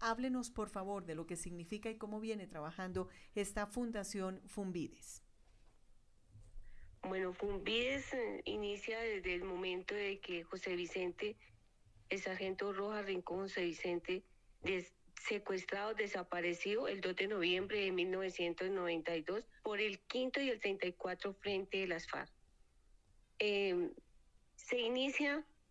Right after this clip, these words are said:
Speaker 2: con, con la esperanza de encontrar lo más pronto posible a, a José Vicente Rojas, mi esposo, padre de dos maravillosos hijos. Y en el camino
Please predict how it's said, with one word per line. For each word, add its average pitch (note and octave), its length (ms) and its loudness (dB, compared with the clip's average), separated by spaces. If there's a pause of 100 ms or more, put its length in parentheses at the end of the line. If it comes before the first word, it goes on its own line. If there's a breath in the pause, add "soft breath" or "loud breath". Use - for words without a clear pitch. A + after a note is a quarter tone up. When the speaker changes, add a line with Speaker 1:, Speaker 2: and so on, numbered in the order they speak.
(260)
Speaker 2:
con, G#3+ 340 2
con G#3+ 180 0
la G#3 100 4
esperanza G3+ 760 2
de F3 140 6
encontrar F#3 580 2
lo G3+ 140 2
más G#3 240 0
pronto G3 340 -2
posible F#3 640 2 (580 loud breath)
a, F#3 520 0
a G3+ 120 -2
José G3+ 300 2
Vicente F#3+ 460 2
Rojas, G#3 360 2
mi G3+ 120 4
esposo, F#3+ 520 2
padre F#3+ 300 4
de F#3+ 140 6
dos F#3 140 4
maravillosos F#3 800 2
hijos. G3 360 0 (400 loud breath)
Y A3+ 180 6
en G#3+ 80 6
el G#3 140 4
camino G#3 320 4